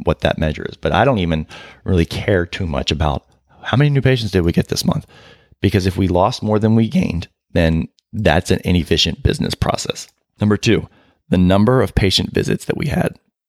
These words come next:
If you focus on increasing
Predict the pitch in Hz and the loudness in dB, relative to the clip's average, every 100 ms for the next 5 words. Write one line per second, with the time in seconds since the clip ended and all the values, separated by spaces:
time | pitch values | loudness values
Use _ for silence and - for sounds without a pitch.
0 | _ _ _ - 95 104 95 113 - - | _ _ _ -14 -2 0 2 0 0 2
1 | 98 90 85 - - 107 113 - 104 - | 2 2 -2 -10 0 2 2 0 0 2
2 | 104 107 104 | 0 0 -4